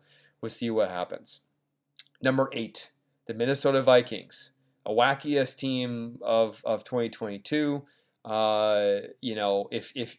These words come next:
you know, play by play, right? There's always a few things here and there that can change the momentum of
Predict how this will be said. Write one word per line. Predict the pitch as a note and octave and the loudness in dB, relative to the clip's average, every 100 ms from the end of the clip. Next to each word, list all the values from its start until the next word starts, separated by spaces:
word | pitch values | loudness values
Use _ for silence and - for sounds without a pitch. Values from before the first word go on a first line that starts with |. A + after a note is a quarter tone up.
| - | -16
you | C3+ C3 | -14 -10
know, | G#2 F#2+ - _ _ _ _ _ _ _ - | -6 -6 -10 _ _ _ _ _ _ _ 4
play | D3+ D#3 | 6 8
by | D3 C3+ | 10 8
play, | - C3 A#2 G#2 | 6 6 6 4
right? | G2 G2+ A2 A2+ | 0 0 0 -2
There's | A#2+ A2+ | -4 2
always | B2 B2 A#2+ A#2 B2 | 4 6 4 0 -6
a | A2 | -8
few | - D3 D3 | -4 -2 -2
things | - C#3+ C3 B2 | 0 0 0 -2
here | C3 B2+ | -2 -2
and | B2 A2+ | -2 0
there | A2+ A2 | -2 0
that | G#2+ G#2 | -2 -4
can | - G#2+ | -4 -10
change | - A#2 A#2+ A#2 | -6 -4 -4 -8
the | |
momentum | A2 G#2+ A2 G#2 G#2 F#2+ | -10 -6 -6 -6 -10 -8
of | F#2+ | -10